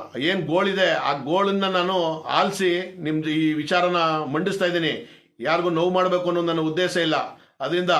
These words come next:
ದಯಮಾಡಿ ಈ ವಿಚಾರದಲ್ಲಿ ತಮ್ಮ ಅನಿಸಿಕೆ ಅಭಿಪ್ರಾಯಗಳನ್ನ ತಿಳಿಸಿ, ಮತ್ತೆ ಎಲ್ಲ ಸಾರಿಗೆ ನೌಕರಿಗೆ ಸರಿ ಇದ್ರೆ, ಆ, ಶೇರ್ ಮಾಡಿ ತಿಳಿಸಿ ಅಂತೇಳಿ ಈ ಮುಖಾಂತರ ನನ್ನ ಮಾತು ಮುಗಿಸಿ ಸ್ನೇಹಿತರೆ, ನಮಸ್ಕಾರ.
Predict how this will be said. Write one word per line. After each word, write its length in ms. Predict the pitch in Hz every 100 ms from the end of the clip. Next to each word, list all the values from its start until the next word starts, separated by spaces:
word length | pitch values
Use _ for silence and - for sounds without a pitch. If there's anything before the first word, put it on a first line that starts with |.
| 117 - _ _ _
ದಯಮಾಡಿ 640 | 135 180 180 175 151 - - - _ _
ಈ 100 | 151
ವಿಚಾರದಲ್ಲಿ 520 | 156 151 180 180 175
ತಮ್ಮ 260 | 165 160 170
ಅನಿಸಿಕೆ 320 | 170 165 175
ಅಭಿಪ್ರಾಯಗಳನ್ನ 560 | 175 170 170 170 165 160
ತಿಳಿಸಿ, 300 | 170 160 190
ಮತ್ತೆ 220 | 165 170
ಎಲ್ಲ 300 | 156 180 180
ಸಾರಿಗೆ 320 | 170 175 175
ನೌಕರಿಗೆ 480 | 170 170 170 170 165 143 - - - -
ಸರಿ 200 | 175 190
ಇದ್ರೆ, 200 | 185 175
ಆ, 840 | - 147 143 120 120 117 123 110 107
ಶೇರ್ 280 | 190 214
ಮಾಡಿ 220 | 208 190 190
ತಿಳಿಸಿ 260 | 185 185
ಅಂತೇಳಿ 360 | 175 180 180 170 151 - - _
ಈ 80 | 147
ಮುಖಾಂತರ 440 | 147 147 170 165
ನನ್ನ 240 | 165 160 156
ಮಾತು 280 | 143 - 156
ಮುಗಿಸಿ 180 | 156
ಸ್ನೇಹಿತರೆ, 720 | 156 147 151 156 190 - - _ 123
ನಮಸ್ಕಾರ. 340 | 143 - 131